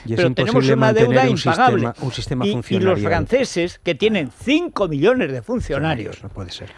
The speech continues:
Speaker 2: no puede ser, y lo saben. Y ya, curiosamente, el discurso estaba entre ya los comunistas, los podemitas, con Belenchón a la cabeza y una portada de Liberación increíble, eh, "El presidente de los ricos".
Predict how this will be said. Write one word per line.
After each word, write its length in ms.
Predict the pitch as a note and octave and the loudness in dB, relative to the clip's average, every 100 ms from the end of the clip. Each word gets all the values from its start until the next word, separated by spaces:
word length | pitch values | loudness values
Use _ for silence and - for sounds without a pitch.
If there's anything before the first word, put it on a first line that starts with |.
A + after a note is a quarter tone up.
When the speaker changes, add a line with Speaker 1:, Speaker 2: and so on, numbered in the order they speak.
| - | -4
Speaker 2:
no 180 | D#3+ A#3 | 0 2
puede 240 | B3 A#3 G#3+ | 2 2 2
ser, 300 | A#3+ F3 - - - - | 0 -2 -4 -20 -14 -4
y 100 | G3+ | 0
lo 160 | F3 | 0
saben. 400 | C3 F3 C#3+ - - _ _ _ _ | -2 -2 -4 -6 -18 _ _ _ _
Y 160 | F3 F3+ | -4 0
ya, 340 | C4+ D4+ - - - | 2 2 0 -8 -8
curiosamente, 680 | E3+ A3 A#3+ A3+ G#3+ G#3 G#3+ | -4 -2 -2 -2 -2 -2 -2
el 100 | E3 | -2
discurso 580 | D3+ - A3 D3+ D#3 - - | -4 -8 -12 -10 -10 -12 -8
estaba 460 | D3 - D#3 F#2+ - _ - G2+ A2 | -6 -2 -4 -6 -16 _ -20 -10 -2
entre 360 | G3 F#3+ G3 | -2 0 2
ya 240 | A#3 D#4 - | 4 2 0
los 220 | - D#3+ | -2 -2
comunistas, 540 | - C3+ F3+ D#4+ - A#3+ | -2 -2 -2 -2 -2 -2
los 120 | F3 | -2
podemitas, 600 | - C3+ C3 F3+ G#3+ A3+ - | -4 -4 -2 -4 -2 -4 -4
con 200 | E3 C3 | -6 -4
Belenchón 540 | B2+ A#2+ - G3 F#3 | -4 -6 -4 -2 -2
a 60 | E3 | -2
la 120 | D#3 | -2
cabeza 540 | F#3 A3+ A3 A3+ B3+ - _ - _ | 0 0 0 -2 -4 -6 _ -20 _
y 120 | D#3+ E3+ | 0 2
una 260 | G3+ F#3+ | 2 0
portada 280 | E3+ C3+ F3+ | -2 -2 -2
de 40 | E3 | -2
Liberación 540 | D3+ C3+ A#2+ F3+ D#3 | -2 -4 -4 -6 -6
increíble, 680 | B2 - C#3 F3+ D#3+ F3+ - - - - | -6 -6 0 2 2 -2 -6 -20 -14 -4
eh, 360 | E3+ E3 C#3 - - - | 0 0 -2 -8 -20 -2
"El 240 | A#3 G3+ | 0 0
presidente 720 | C#3 E3+ D3+ C#3+ D#3 C4 - G3+ | -2 -6 -4 -4 -2 -2 -2 -2
de 100 | E3 | -2
los 200 | D3 B2+ | -2 -4
ricos". 480 | D3 F3+ A#3 A3 | -4 -4 -4 -6